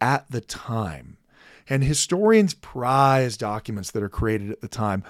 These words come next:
far over ones that aren't. And I know I've used this example before, but unless you've listened to the entire series of podcasts, which I, I,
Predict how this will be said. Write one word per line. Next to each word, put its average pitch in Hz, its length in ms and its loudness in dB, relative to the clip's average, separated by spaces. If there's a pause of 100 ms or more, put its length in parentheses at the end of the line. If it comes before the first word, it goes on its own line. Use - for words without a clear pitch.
(220)
far 170 540 4
over 120 280 0
ones 101 360 -4
that 120 160 -4
aren't. 175 240 0 (400)
And 156 180 2
I 170 80 2
know 208 220 8
I've 156 100 2
used 160 180 4
this 131 140 -4
example 139 460 0
before, 143 360 4
but 131 140 0
unless 143 320 -2
you've 143 120 -4
listened 139 300 -2
to 113 60 -10
the 101 120 -6
entire 151 560 2
series 113 340 -2
of 90 60 -8
podcasts, 104 520 0
which - 280 -6 (540)
I, 135 160 -12 (220)
I, 147 120 -2